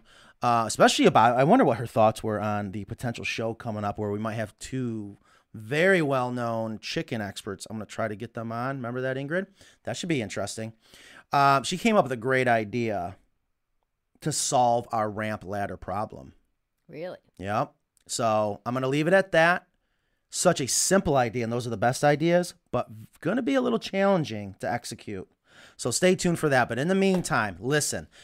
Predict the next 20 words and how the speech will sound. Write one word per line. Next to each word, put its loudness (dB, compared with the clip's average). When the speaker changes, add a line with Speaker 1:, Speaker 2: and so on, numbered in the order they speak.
Speaker 1:
if -8
you 0
are -2
on 6
the 2
fence 2
right 0
now 0
thinking -4
about 4
getting -2
a -6
chicken -8
coop, -6
it -4
will -6
come -2
with -2
that 2
ladder. 2